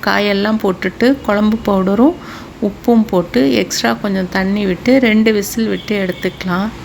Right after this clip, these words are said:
ரொம்ப நல்லா வந்திருந்தது. இந்த குழம்பு கெட்டியா இருந்தாலும் நல்லாயிருக்கும், தண்ணியா இருந்தாலும் நல்லாயிருக்கும்.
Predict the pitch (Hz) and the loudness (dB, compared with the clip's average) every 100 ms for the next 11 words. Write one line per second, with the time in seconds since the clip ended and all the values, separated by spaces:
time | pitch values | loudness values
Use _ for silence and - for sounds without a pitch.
0 | - - - - - - - - - - | -14 -14 -12 -12 -12 -12 -10 -10 -10 -12
1 | - - - 196 220 277 226 196 214 202 | -10 -2 2 6 6 4 2 0 -2 -2
2 | 190 196 190 180 165 170 208 262 - - | -2 -2 -2 -4 -4 -4 -4 -4 -8 -6
3 | 220 214 226 226 214 214 226 262 262 202 | -2 0 0 0 2 4 4 6 4 2
4 | 196 - 233 226 214 208 220 226 214 202 | 0 -2 0 0 0 0 0 0 0 -2
5 | 202 - 277 233 196 202 214 214 185 190 | 0 2 4 2 -2 0 0 -2 -2 -2
6 | 202 196 175 170 175 - 208 | -2 -2 -2 -4 -6 -2 0